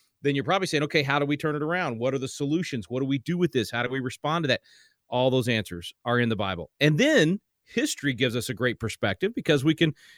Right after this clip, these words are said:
look back and say, "Okay, other people, you know, Solomon was right, nothing new under the sun." So other people have faced similar situations to what we're facing. It may not be the exact same, and,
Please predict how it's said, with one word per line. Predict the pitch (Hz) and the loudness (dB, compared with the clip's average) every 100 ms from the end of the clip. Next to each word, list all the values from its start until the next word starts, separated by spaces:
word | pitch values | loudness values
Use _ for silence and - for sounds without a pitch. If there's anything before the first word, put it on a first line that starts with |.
| _ | _
look | 135 185 - | 4 4 6
back | 131 170 151 | 6 6 2
and | |
say, | - 135 127 | 2 4 6
"Okay, | 170 - 131 - | 4 6 6 6
other | 151 226 | 4 4
people, | - 180 165 208 311 | 2 0 2 0 -2
you | 135 | -4
know, | 139 | -2
Solomon | 123 151 185 202 | 0 2 2 0
was | 202 | 0
right, | 139 156 | 4 4
nothing | 131 123 175 | 4 2 2
new | 175 | 4
under | 175 190 | 4 2
the | 226 | 0
sun." | 135 131 | 0 2
So | 127 | 4
other | 131 190 | 2 2
people | 202 196 180 | -2 -4 -2
have | 190 | -2
faced | - 156 123 147 - - _ _ _ _ - | 0 4 6 4 0 -12 _ _ _ _ -12
similar | - - 202 208 202 | -6 4 6 8 6
situations | - 190 165 208 165 117 - 127 160 | 4 0 0 2 4 4 2 -4 -4
to | - | 0
what | 127 131 127 | 2 2 0
we're | 131 | -2
facing. | 117 98 - 147 220 | 0 -2 -2 -6 -4
It | 131 147 160 | -4 -2 -2
may | 143 156 | 2 4
not | 143 117 | 4 2
be | 131 | 2
the | 120 | 0
exact | 85 92 143 - - | -2 0 2 2 -2
same, | 120 107 123 151 | -2 0 0 0
and, | 113 | -2